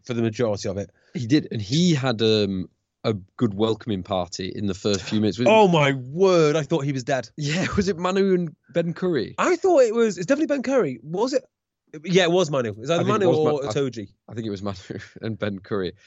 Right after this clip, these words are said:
Speaker 2: with the high ball up that landed on him exactly as those
Speaker 1: And
Speaker 2: two
Speaker 1: he
Speaker 2: at
Speaker 1: still
Speaker 2: full
Speaker 1: caught it.
Speaker 2: Yeah, he caught it.
Speaker 1: Remarkable,
Speaker 2: He got
Speaker 1: isn't he?
Speaker 2: absolutely smashed. And I did think, is he getting up from this?
Speaker 1: He is the next Lions starting fly half. I don't care what anyone says. He is so,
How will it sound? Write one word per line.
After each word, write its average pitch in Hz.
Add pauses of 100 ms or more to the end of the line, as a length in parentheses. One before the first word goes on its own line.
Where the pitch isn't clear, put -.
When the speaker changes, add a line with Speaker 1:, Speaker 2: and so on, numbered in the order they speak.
(500)
Speaker 2:
with 113
the 123
high 156
ball 131
up 113
that 101
landed 104 (180)
on 120
him 95 (420)
exactly 117
as 104
those 107
Speaker 1:
And 160
Speaker 2:
two -
Speaker 1:
he 156
Speaker 2:
at 113
Speaker 1:
still 165
Speaker 2:
full -
Speaker 1:
caught 151
it. 196 (300)
Speaker 2:
Yeah, 165 (280)
he 143
caught 196
it. -
Speaker 1:
Remarkable, 208
Speaker 2:
He 143
got 147
Speaker 1:
isn't 147
he? 113
Speaker 2:
absolutely 170
smashed. 127 (240)
And 123
I 156
did 135
think, 120 (380)
is 127
he 123
getting 147
up 151
from 208
this? 160
Speaker 1:
He 330
is 247
the 170
next 143
Lions 135
starting 123
fly 120
half. 107
I 143
don't 175
care 143
what -
anyone 147
says. 107
He 156
is 131
so, 165